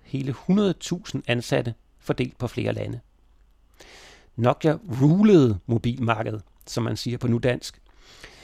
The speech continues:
i midt til slut halvfemserne. Og ja, hvem har ikke haft en Nokia på et eller andet tidspunkt?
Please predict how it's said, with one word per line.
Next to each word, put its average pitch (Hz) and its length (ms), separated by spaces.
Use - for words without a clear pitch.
i 135 100
midt 123 280
til - 220
slut - 240
halvfemserne. 120 580
Og 127 100
ja, 139 160
hvem 156 160
har 131 120
ikke - 180
haft - 240
en 113 60
Nokia 113 320
på 117 120
et - 20
eller 113 120
andet 110 120
tidspunkt? - 580